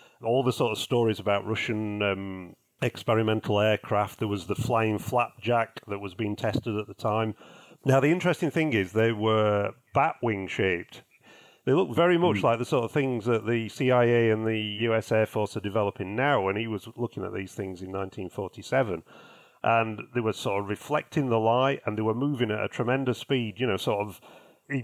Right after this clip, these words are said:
Speaker 1: radioed this in, he couldn't work out what he'd seen, he got, I think it was Yakima Airfield he landed at, and the news had sort of followed him to the airfield. So when he got there, he was surrounded by all these journalists, and, you know, the,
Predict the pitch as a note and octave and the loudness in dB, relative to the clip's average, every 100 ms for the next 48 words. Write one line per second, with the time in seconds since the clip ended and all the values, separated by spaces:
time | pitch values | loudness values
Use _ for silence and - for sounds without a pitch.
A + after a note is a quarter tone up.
0 | G#2+ A#2+ E3 E3 D#3 D3 D3 - A#2+ C#3+ | 0 2 4 4 2 2 0 2 2 2
1 | C3+ C#3 - - D#3+ B2+ C3+ B2+ B2+ G#2+ | -2 -12 -12 -6 -6 -2 -2 0 0 0
2 | A#2+ F#2+ - - D#3 D#3 D3+ C#3 G#2 G#2 | 0 -2 -4 -4 -2 -2 -2 -4 -6 0
3 | C#3 A#2+ A2+ - B2+ A2+ G#2+ B2 D#3 D3 | 0 0 -6 -6 -6 -4 -4 -4 -4 -2
4 | C3+ B2+ B2 A#2+ G#2 G2 F#2+ G2+ G#2 G2+ | 0 2 2 2 -2 -2 0 2 0 0
5 | F#2+ G2 G2+ - - - _ A2+ G#2+ G#2+ | 2 2 0 -6 -20 -20 _ 0 0 -2
6 | G#2+ A#2+ B2 E3 F3 C3+ A2+ - A#2+ G#2 | -4 -2 0 0 0 0 -2 -2 -2 -2
7 | - D3+ C#3+ C#3 A2+ G2 F2 _ _ _ | -2 2 4 4 4 2 -4 _ _ _
8 | - C#3 A#2 A2 A#2 C#3+ - G2 F#2 F2+ | -6 -2 0 2 4 4 2 -2 -4 -2
9 | G#2+ C3 C3+ C#3 C#3 A2 G2+ G#2+ G2+ - | 0 0 2 2 4 2 4 2 -2 -2
10 | A#2 C#3 D#3 C#3 A2+ A2 A2+ A#2+ A2+ G#2 | 2 2 2 0 0 2 2 2 0 -4
11 | - B2 A#2+ A2+ A2+ A2 - G2 F#2+ G2+ | -2 2 2 2 0 -2 -6 -8 -6 -2
12 | A2 G#2 | 0 0